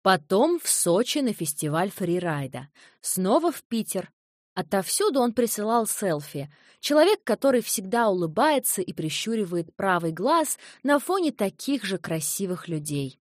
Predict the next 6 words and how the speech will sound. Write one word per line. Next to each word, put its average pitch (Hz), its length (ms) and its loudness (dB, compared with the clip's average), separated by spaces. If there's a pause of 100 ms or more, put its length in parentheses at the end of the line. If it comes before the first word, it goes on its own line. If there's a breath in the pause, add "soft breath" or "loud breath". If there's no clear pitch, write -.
(580)
И, 208 100 0
конечно, 160 880 -2
в 147 100 -20
компании 156 800 -2
были 147 480 -4
женщины. 131 840 -6